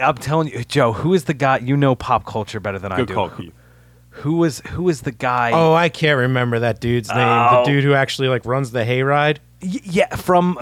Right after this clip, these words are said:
Speaker 1: Kindergarten Cop, right?
Speaker 3: Yeah, the bad guy.
Speaker 1: The bad guy. That's the <laughs>
Speaker 3: You know what? Put it up there. October sixth. Watch Hayride.
Speaker 1: Oh my gosh,
Speaker 2: There you go.
Speaker 1: really?
Speaker 3: Why not?
Speaker 1: Oh man.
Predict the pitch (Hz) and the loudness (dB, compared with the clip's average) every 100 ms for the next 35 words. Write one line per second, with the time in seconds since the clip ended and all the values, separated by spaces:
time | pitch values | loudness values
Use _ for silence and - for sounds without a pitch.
0 | - 180 190 170 165 147 - 139 95 - | -2 2 4 4 2 0 -2 0 0 0
1 | 117 147 - 175 113 101 151 147 127 - | 0 0 -4 -4 -4 -4 0 0 0 -2
2 | 143 139 147 135 110 104 90 82 - - | -4 0 0 0 -2 -2 -4 -8 -20 -20
3 | _ _ _ _ _ _ 139 147 - - | _ _ _ _ _ _ -8 -6 -6 -6
4 | 165 - - - - - - - - - | -8 -10 -20 -20 -20 -20 -20 -20 -20 -20
5 | - _ _ - - 605 679 719 807 762 | -20 _ _ -18 -8 -6 -4 -6 -8 -8
6 | - - _ _ - 185 220 - - 262 | -10 -10 _ _ 2 6 6 4 2 4
7 | 214 170 - 95 95 107 - 160 - 202 | 6 4 0 -4 -2 -2 0 2 6 6
8 | 185 - 139 143 - 170 - 135 135 107 | 6 2 0 0 2 0 2 2 4 4
9 | 95 87 - 180 202 156 147 117 175 165 | 0 -4 -4 -2 0 2 0 0 0 2
10 | 139 117 160 196 247 190 - - - - | 2 2 2 4 2 0 -6 -20 -20 -12
11 | 170 254 294 392 147 185 - - _ _ | -2 2 4 4 2 2 0 -6 _ _
12 | _ _ - - 254 233 202 185 190 220 | _ _ -20 -20 -18 -18 -18 -20 -18 -16
13 | 214 170 | -16 -16